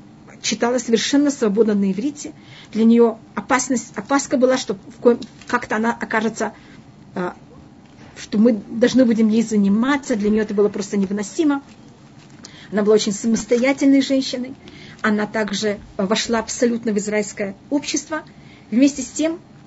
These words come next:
совершенно не меняя себя. А, и она была очень честной, очень сильной личностью и настоящей личностью. И вот это то, что, что я могу сказать о моей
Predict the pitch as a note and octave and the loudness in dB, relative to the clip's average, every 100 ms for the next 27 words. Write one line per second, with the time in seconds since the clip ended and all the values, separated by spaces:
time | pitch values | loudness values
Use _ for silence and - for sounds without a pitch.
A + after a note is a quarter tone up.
0 | - - C#4+ B3+ A#3 - E4+ E4 C4 B3+ | -16 -2 0 0 -2 0 2 2 0 0
1 | B3 A#3+ A3+ A3 - G#3+ B3 D4 E4 - | 2 0 -2 -4 -6 -6 -4 -4 -6 -16
2 | - - - - - - - F#3 F#3 - | -20 -20 -20 -20 -20 -16 -8 -6 -6 -12
3 | - B3 - - - A#3 A#3 C4+ - C4 | -10 -10 -10 -12 -2 0 2 2 2 -2
4 | - - - - D#4+ - D#4+ D4 - A3+ | -6 -16 -6 -2 0 0 -2 -2 -4 -4
5 | A3+ C4 A#3 - D#4 D#4 D4+ D4 C#4 D4+ | -2 -4 -6 -4 0 2 4 4 2 0
6 | - E4 - E4+ E4 - - - - - | -2 -6 -4 -6 -6 -12 -20 -20 -20 -20
7 | - C#4 C4 C4 - C#4+ C4 A#3+ A3+ G#3+ | -2 2 4 2 2 2 2 0 -4 -8
8 | F3+ - - - - - - - - - | -8 -12 -14 -16 -18 -20 -20 -20 -20 -20
9 | - - - - - - - - - - | -20 -20 -20 -20 -20 -20 -20 -20 -20 -20
10 | - - - - - - - - A3+ G#3+ | -20 -20 -20 -20 -20 -20 -20 -6 -4 -2
11 | D4 C#4 - C4 C4 B3+ A3+ A3+ A3+ - | -4 -4 -4 -4 -4 -4 -2 -2 -4 -8
12 | G3+ A3+ A3+ A3+ G3 G3 G#3+ | -8 -8 -6 -6 -4 -4 -6